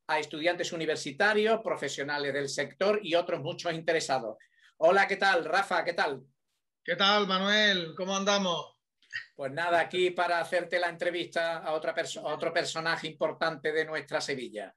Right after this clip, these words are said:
Speaker 1: ¿Quién
Speaker 2: Encantado de
Speaker 1: es?
Speaker 2: estar contigo.
Speaker 1: Quien no te conozca, ¿quién es Rafael Domínguez Fuentes?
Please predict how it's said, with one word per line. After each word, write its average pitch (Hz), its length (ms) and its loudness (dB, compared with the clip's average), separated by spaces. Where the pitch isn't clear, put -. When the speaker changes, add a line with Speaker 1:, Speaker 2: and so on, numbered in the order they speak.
Speaker 1:
¿Quién 226 320 4
Speaker 2:
Encantado 226 200 4
de 175 60 4
Speaker 1:
es? 165 60 0
Speaker 2:
estar 175 180 0
contigo. 139 720 -6
Speaker 1:
Quien 165 260 2
no 214 140 2
te 214 120 2
conozca, 220 560 0
¿quién 214 360 0
es 220 240 -4
Rafael 180 540 0
Domínguez 196 540 -2
Fuentes? 135 720 -8